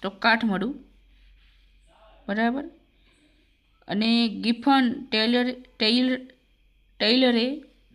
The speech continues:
વસાહતની કઈ વ્યાખ્યા આપી છે? તો ગેફિન જે ટેલરે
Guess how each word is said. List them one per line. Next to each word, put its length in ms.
વસાહતની 640
કઈ 180
વ્યાખ્યા 440
આપી 200
છે? 240
તો 80
ગેફિન 680
જે 240
ટેલરે 800